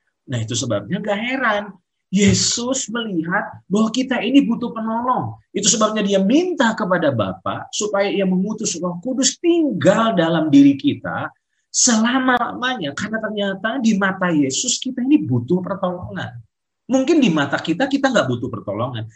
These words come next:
Kita nggak ngerasa butuh pertolongan. Tapi di mata Tuhan, kita ini sangat butuh pertolongan. Nah, kalimat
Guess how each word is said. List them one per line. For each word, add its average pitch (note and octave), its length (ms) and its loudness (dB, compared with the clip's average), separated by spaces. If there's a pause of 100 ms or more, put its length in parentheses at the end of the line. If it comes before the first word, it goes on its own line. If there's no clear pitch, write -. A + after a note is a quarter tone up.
Kita D4 320 0
nggak E3+ 240 0
ngerasa G#3+ 400 2
butuh B2 320 -4
pertolongan. A2 560 -8 (240)
Tapi G3+ 400 0
di E3+ 160 4
mata A#3 560 4
Tuhan, A#2+ 640 -4
kita A3 240 -8
ini C#4 160 0
sangat G3+ 400 -2
butuh E3 240 0
pertolongan. E3 720 -6 (640)
Nah, B2 160 0 (160)
kalimat C#4 480 2